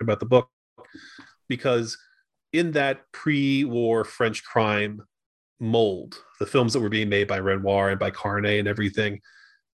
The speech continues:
what you have is, like, kind of the tragic villain in a lot of these, right? Or the one who is kind of spurred by not noble means, but kind of desperate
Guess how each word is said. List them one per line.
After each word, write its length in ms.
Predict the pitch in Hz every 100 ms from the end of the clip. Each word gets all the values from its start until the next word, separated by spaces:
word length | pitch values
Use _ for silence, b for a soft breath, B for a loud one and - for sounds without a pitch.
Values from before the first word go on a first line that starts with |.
| _ _ _ _ _
what 220 | 151 143 160
you 100 | 143 151
have 200 | 160 156
is, 120 | -
like, 180 | 123 -
kind 140 | 131
of 60 | 104
the 80 |
tragic 720 | 104 - 120 117 110 110 - - _ _ _ _ _ -
villain 560 | 98 113 104 67 - -
in 60 | 110
a 40 | 107
lot 200 | 104 98
of 120 | 98
these, 360 | 92 - -
right? 220 | 107 104 104
Or 100 | 110
the 80 |
one 240 | 104 110 104
who 180 | 123 104
is 120 | 101
kind 140 | 110
of 80 | 101
spurred 400 | - 127 117 107
by 300 | 104 101 101 b b b b _
not 220 | 131 135 127
noble 340 | 139 139 143
means, 280 | 139 135 127
but 180 | 123 -
kind 140 | 123
of 160 | 98 -
desperate 380 | 113 - 101